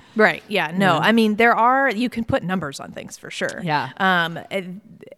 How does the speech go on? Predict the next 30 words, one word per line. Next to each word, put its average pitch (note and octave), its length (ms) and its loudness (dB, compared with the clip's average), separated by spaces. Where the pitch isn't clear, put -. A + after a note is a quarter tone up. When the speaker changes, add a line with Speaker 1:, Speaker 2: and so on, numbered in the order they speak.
Speaker 1:
knowing, G#3 760 2
knowing G3+ 300 0
your G3 240 0
child's F3 320 -8
wake G#3 180 -4
windows, F#3+ 440 2
knowing E3+ 260 -2
what E3+ 100 -8
schedule F#3 360 -6
that F#3+ 160 -2
leads G3+ 240 -6
to, G#3+ 100 0
Speaker 2:
Mm-hmm. F#3 280 4
Speaker 1:
that F3+ 180 2
is F3 160 -2
empowering F3 600 -2
for F3 140 -10
you, F#3 280 -4
but F#3+ 260 -4
that's, F#3 280 -4
it G#3 120 2
changes G3 580 0
so F#3 440 0
much E3+ 400 -4
from E3+ 300 -2
zero E3 280 -2
to D#3+ 60 -6
twelve D#3+ 240 -10
months D3 160 -14
old. - 200 -14